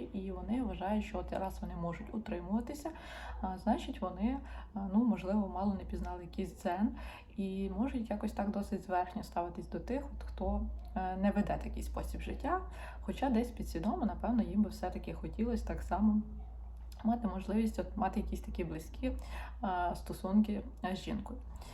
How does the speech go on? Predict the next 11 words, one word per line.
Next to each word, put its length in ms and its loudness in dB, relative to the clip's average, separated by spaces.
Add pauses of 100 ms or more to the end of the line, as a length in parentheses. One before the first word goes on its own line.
(440)
Е, 40 -2 (200)
тому 280 4
часто, 580 4 (240)
е, 240 2
вони 280 4
можуть 360 8
оцей 280 -2
свій 260 -6
негатив 400 -4
так 180 -4
само, 360 4